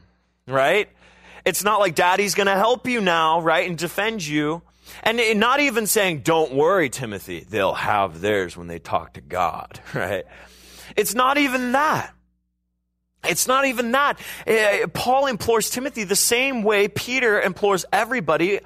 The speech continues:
under the oppression of a government, where he says, "Doing good will put them to silence.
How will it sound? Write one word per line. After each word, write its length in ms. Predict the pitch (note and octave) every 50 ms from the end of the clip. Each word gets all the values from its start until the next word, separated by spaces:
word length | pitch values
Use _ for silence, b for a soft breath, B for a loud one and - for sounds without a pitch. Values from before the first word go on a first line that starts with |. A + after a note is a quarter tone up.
| B B B
under 240 | B G#3 G#3+ A3 A3+
the 120 | F#3 G#3
oppression 500 | G#3 G3+ - - A#3+ A3+ F#3 - - G#3
of 120 | G3+ F3+ F3
a 60 | F#3+
government, 540 | D3+ E3+ G3 A#3+ C4+ B3 G#3 E3 C#3 C3 C#3+
where 160 | D#3 E3 E3
he 240 | D#3+ - G#3+ G#3+ F#3
says, 580 | - - - B3 F4 F#4+ G3+ D3+ E3 - - B B B B B B B B B B
"Doing 400 | C3+ A3+ B3+ C#4 D4 C#4+ A3 D#3+
good 380 | B2+ D#3 A#3+ D4 D4 B3 F3 D3+
will 120 | F#3+ G3
put 240 | C#3+ - F3+ E3+ -
them 180 | D#3+ C#3+ C3 A#2
to 40 |
silence. 840 | G#2+ - - F#2 D#2+ D#2 D#2 C#2+ - - - - - - - - -